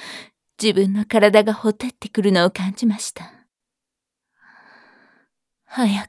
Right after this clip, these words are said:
く男たちの汗と血で汚れた臭いおちんぽを舐め回したい。おまんこも、お尻の穴も、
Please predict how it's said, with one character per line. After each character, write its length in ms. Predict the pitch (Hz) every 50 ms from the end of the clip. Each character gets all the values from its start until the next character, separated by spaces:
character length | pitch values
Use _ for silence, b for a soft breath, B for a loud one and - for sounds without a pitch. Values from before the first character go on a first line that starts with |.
| _
く 120 | - - - - B B B B B B B B B B B B B B B B B B _
男 440 | - 233 233 226 - 233 - - 254
た 160 | - - 240
ち 140 | 214 - -
の 160 | 214 208 190
汗 300 | 196 233 240 - - 226
と 140 | - 214 190
血 200 | - - - 220
で 180 | 190 220 220 220
汚 160 | 214 202 226 233
れ 80 | 240
た 400 | - - - 175 - - - - _ _ _ B B B B B B B B B _ _ _ _ _ -
臭 460 | - - - - - - 220 - 214 214
い 180 | 202 190 180
お 100 | 180 190 196
ち 280 | _ - - 233 233
ん 80 | 220 214
ぽ 140 | 220 - 196
を 40 | 185
舐 260 | 208 214 202 208 202
め 160 | 208 220 233 220
回 260 | 220 214 220 226 233
し 200 | 233 - - -
た 180 | - 220 214 214
い。 280 | 208 - - _ _ _ _ _ _ B B B B B B B B B B B B B B B _ _ _ _ _ _ -
お 160 | - 233 240
ま 240 | 233 247 233 233 233
ん 40 | 220
こ 220 | - - 220 190
も、 120 | 180 190 190 - B B B B B B B B B B B B B B B B _ -
お 100 | 285 269
尻 340 | 247 - - 302 240 294 311
の 160 | 294 285 285
穴 220 | 294 302 302 294 302
も、 140 | 262 208